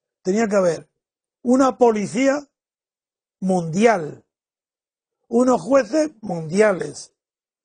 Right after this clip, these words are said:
y unos legisladores mundiales y una ejecución de las leyes mundiales. Tendría que haber gobierno del mundo, legislación del mundo,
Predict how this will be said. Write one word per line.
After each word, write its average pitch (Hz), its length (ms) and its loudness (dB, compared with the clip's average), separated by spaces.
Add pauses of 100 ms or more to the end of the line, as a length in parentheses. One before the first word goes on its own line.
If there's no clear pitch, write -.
(160)
y 160 120 -2
unos 196 220 2
legisladores 202 760 0
mundiales 247 840 0 (800)
y 262 420 0 (320)
una 220 300 2
ejecución 214 720 -2
de 165 120 -4
las 165 160 -2
leyes 208 320 0
mundiales. 160 600 -4 (320)
Tendría 156 300 0
que 185 100 0
haber 190 200 2
gobierno 202 460 2
del 226 160 4
mundo, 214 500 0 (460)
legislación 160 680 -2
del 196 120 2
mundo, 196 500 -4